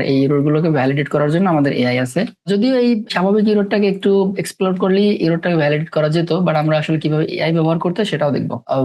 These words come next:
validate this json। আহ, I will validate json, status invalid। কেন ইনভ্যালিড এখানে?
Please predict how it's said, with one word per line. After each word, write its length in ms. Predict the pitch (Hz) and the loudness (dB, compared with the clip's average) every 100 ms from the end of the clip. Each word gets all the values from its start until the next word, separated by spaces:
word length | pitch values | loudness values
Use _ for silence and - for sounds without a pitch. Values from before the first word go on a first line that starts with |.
| 127 | 0
validate 1040 | 139 147 165 175 180 185 185 185 147 131 131 117 | 0 2 2 2 2 2 0 -2 -2 0 0 2
this 300 | 131 156 180 - - - 139 | 2 2 0 -6 -8 -2 0
json। 440 | 123 - - - - - - | 2 0 -2 -2 -4 -6 -2
আহ, 240 | 170 170 170 170 | 0 2 2 0
I 40 | 202 | 2
will 120 | 190 | 2
validate 320 | 185 185 196 185 | 2 2 2 0
json, 300 | 185 180 208 214 165 | 0 0 -2 -2 -2
status 300 | 196 208 208 - 208 | -2 -2 -2 0 2
invalid। 480 | 190 156 156 185 202 - | 4 2 2 0 -2 -2
কেন 160 | 180 190 196 | 0 2 2
ইনভ্যালিড 300 | 202 214 208 208 | 2 2 0 0
এখানে? 240 | 220 | 0